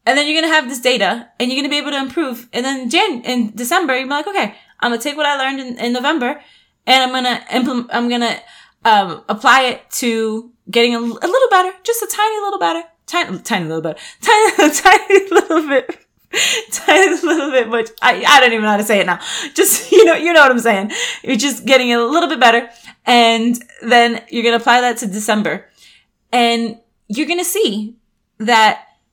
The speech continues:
come January, you're gonna, you're gonna have a, a handle of things.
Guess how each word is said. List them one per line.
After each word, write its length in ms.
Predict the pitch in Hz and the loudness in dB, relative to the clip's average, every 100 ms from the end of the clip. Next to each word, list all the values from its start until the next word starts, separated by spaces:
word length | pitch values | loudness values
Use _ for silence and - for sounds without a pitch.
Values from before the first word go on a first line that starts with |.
| _ _ _ - | _ _ _ -6
come 240 | 294 311 | -2 0
January, 920 | 240 233 269 240 190 160 165 202 208 _ _ | 0 -2 -2 -4 -2 -4 -6 -10 -14 _ _
you're 340 | 208 196 294 | -10 -6 -4
gonna, 360 | 339 381 381 - _ _ | -4 -2 -4 -6 _ _
you're 200 | 214 247 | -10 -6
gonna 220 | 311 339 | -4 -4
have 300 | 277 277 277 | -4 -4 -4
a, 260 | 240 - 226 | -8 -10 -10
a 40 | |
handle 560 | 185 - 269 320 226 147 | -10 -6 -4 -4 -4 -6
of 120 | 156 | -8
things. 440 | - - - - | -12 -16 -16 -20